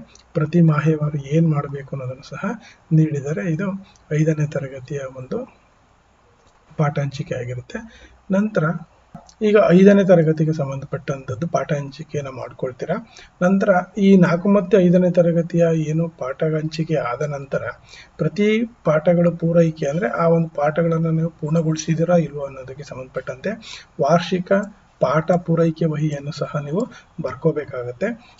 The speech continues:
ಅದರ ಒಂದು ಮಾದರಿಯನ್ನು ಸಹ ನಾನು ಇಲ್ಲಿ ನಿಮಗೆ ನೀಡಿದ್ದೀನಿ. ಇಲ್ಲಿ again ಅಲ್ಲಿ ಏನ್ ಬಂದಿತ್ತು ಅದೇ ರೀತಿ ಜೂನ್ ಮಾಹೆಯಲ್ಲಿ ನೀವು ಏನ್ ತಿಂಗಳನ್ನ ಹಾಕೊಳ್ತೀರಾ, ಆ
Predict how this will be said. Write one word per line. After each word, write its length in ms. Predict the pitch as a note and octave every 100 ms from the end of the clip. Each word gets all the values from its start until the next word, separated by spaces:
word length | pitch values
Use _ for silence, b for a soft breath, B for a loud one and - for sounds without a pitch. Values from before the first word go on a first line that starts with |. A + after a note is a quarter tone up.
| -
ಅದರ 180 | E3+ F3+
ಒಂದು 240 | F3+ E3
ಮಾದರಿಯನ್ನು 540 | C#3 B2+ D#3 E3+ E3 E3
ಸಹ 220 | E3 D3
ನಾನು 300 | D#3 D3 C#3
ಇಲ್ಲಿ 200 | C3+ C3+
ನಿಮಗೆ 240 | C3+ C3
ನೀಡಿದ್ದೀನಿ. 800 | B2+ C3+ C#3 C3 D3+ A#3 - - _ -
ಇಲ್ಲಿ 260 | F#3+ G3
again 340 | F#3 D#3 F#3 F3
ಅಲ್ಲಿ 200 | D#3 D#3
ಏನ್ 160 | F3+
ಬಂದಿತ್ತು 300 | E3 D#3+ E3
ಅದೇ 180 | D3+ D#3
ರೀತಿ 200 | D#3 D#3
ಜೂನ್ 320 | D3+ D#3+ E3+
ಮಾಹೆಯಲ್ಲಿ 500 | D#3+ D#3 D#3 D3 F3+
ನೀವು 520 | A3+ - - _ E3+ D#3+
ಏನ್ 300 | D#3 E3+ E3
ತಿಂಗಳನ್ನ 400 | D#3 E3 E3 D#3+
ಹಾಕೊಳ್ತೀರಾ, 520 | D3 - D3 D#3+ F3
ಆ 260 | - -